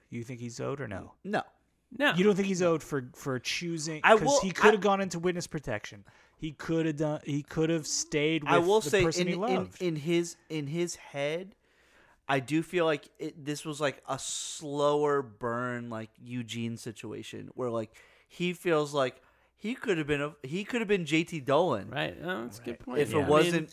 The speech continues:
Speaker 2: if it wasn't for, like, Tony and this, like, thing of theirs, like, keeping him in,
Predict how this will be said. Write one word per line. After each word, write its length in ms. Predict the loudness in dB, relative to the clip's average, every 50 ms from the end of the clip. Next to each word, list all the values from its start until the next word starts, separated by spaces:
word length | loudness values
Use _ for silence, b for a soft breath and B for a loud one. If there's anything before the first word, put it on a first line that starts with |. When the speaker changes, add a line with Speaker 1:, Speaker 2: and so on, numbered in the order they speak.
| -2
Speaker 2:
if 300 | 0 0 0 0 0 0
it 40 | 2
wasn't 380 | 4 6 6 6 4 2 -4 -2
for, 240 | 2 4 6 6 6
like, 400 | 6 6 6 4 4 0 -6 -20 _
Tony 840 | -16 -8 -4 0 0 0 0 0 0 -2 -2 -2 -2 -2 -4 -4 -6 -6
and 220 | -6 -6 -6 -4 -6
this, 240 | -6 -8 -8 -6
like, 380 | -4 -2 -2 -4 -4 _ -16 -20
thing 420 | -20 -20 -14 -4 0 0 0 2
of 80 | 0 2
theirs, 380 | 2 2 2 0 -2 -2 -4 -6
like, 220 | -8 -8 -10 -14
keeping 400 | -16 -12 -10 -10 -8 -8 -8 -8 -6
him 240 | -8 -8 -8 -8 -10
in, 380 | -10 -12 -12 -14 -16 -20 -20